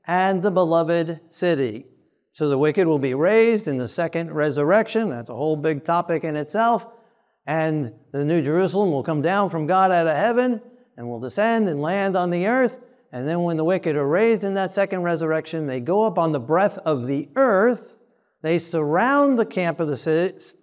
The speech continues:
the camp of the saints, the beloved city, the New Jerusalem. And what happens to them? That's Revelation twenty, verse nine. "And fire came down from God out of heaven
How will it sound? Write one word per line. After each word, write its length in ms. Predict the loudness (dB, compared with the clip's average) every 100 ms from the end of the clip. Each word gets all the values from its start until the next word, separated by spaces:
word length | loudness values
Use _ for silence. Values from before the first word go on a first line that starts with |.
| _ -10
the 120 | -4
camp 220 | -2 0
of 60 | -2
the 60 |
saints, 420 | 0 0 0 -2 -14 _ _ -4
the 80 |
beloved 340 | 2 2 2 -2
city, 320 | -2 2 2
the 160 | 2 0
New 160 | 0
Jerusalem. 760 | 0 0 0 0 2 2 0 -4 -18 _ _ _ _ _ _ _ _ _ _ _
And 100 | -2
what 140 | 2
happens 340 | 4 4 4 2
to 120 | 0
them? 260 | 2 2 0
That's 260 | -2 -6 -20 _
Revelation 520 | 0 2 2 0 -4
twenty, 320 | -4 0 0
verse 320 | 0 0 -2 -2
nine. 480 | 0 0 0 -2 -6 -20 _ _ _ _ _ _ _ _ _ _ _
"And 300 | -6 -4 -2
fire 500 | -2 2 2 4 2
came 360 | 0 -4 -2 -2
down 400 | -2 -2 -2 -2
from 240 | 0 0
God 360 | 0 0 -2 -2
out 200 | 0 0
of 120 | 0
heaven 480 | 0 0 0 -2 -4